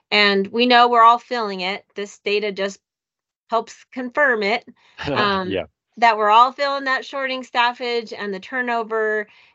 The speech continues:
Speaker 1: And it's been named many a number of things, um, the Great Resignation, the Great,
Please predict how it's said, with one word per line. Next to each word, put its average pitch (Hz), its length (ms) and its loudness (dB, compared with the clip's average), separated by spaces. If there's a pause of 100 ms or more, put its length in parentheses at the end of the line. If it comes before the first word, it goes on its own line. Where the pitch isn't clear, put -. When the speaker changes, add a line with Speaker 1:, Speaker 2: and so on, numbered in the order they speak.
Speaker 1:
And 190 380 -2
it's 185 120 -12
been 196 200 -4
named 208 240 0
many 220 340 2
a 196 240 -2 (340)
number 202 360 -2
of 185 180 -2
things, 190 640 -4 (480)
um, 180 560 0 (340)
the 185 200 -6
Great 180 320 0
Resignation, 196 840 0
the 175 160 -2
Great, 165 520 -2